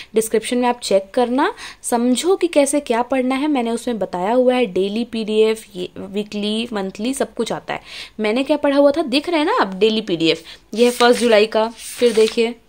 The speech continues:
सेकेंड जुलाई का, इस तरीके से मैं पढ़ती थी। और मेरा ये उस समय पढ़ने का तरीका था कि मैं लिखती थी, ठीक है? But एक ऐसा टाइम आया था जब मैं नहीं भी लिखती थी, तो आप अपने according करिए, ठीक है? लिखने से टाइम भी बहुत वेस्ट होता है,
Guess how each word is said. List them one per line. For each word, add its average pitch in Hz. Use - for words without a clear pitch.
सेकेंड 240
जुलाई 214
का, 233
इस -
तरीके 285
से 294
मैं 294
पढ़ती 254
थी। 349
और 320
मेरा 240
ये 330
उस 302
समय 294
पढ़ने 277
का 285
तरीका 262
था 311
कि 381
मैं 392
लिखती 247
थी, 165
ठीक 240
है? 302
But 392
एक 359
ऐसा 381
टाइम 370
आया 359
था 403
जब 392
मैं 370
नहीं 349
भी 392
लिखती 220
थी, 180
तो 247
आप 294
अपने 440
according 214
करिए, 175
ठीक 269
है? 359
लिखने 254
से 277
टाइम 254
भी 269
बहुत 220
वेस्ट 196
होता 180
है, 269